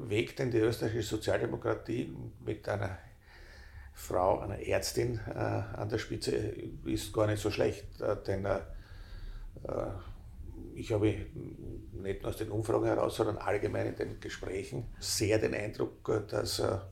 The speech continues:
die Zustimmung zur Politik der Sozialdemokratie nicht nur deswegen größer wird, weil, äh, die Ö V P so schwach ist. Ich glaube, dass, äh,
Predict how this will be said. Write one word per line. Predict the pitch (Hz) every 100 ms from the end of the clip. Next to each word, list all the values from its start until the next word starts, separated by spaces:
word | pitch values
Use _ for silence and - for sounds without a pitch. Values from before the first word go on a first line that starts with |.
| - - - - -
die | -
Zustimmung | - - 120 131 131 123 117 -
zur | 113
Politik | 104 95 92 98
der | -
Sozialdemokratie | 95 92 98 90 90 87 95 95 - 95 -
nicht | - 95 110 107
nur | 110
deswegen | 104 - 95 - 110 104 107
größer | 104 104 104 110
wird, | 110 131 - - - - - -
weil, | 92 101 101
äh, | 104 104 104 - -
die | 104 101 98
Ö | -
V | - 98
P | 113
so | 127 -
schwach | - - -
ist. | - - -
Ich | -
glaube, | - 110 117
dass, | 113 -
äh, | 104 98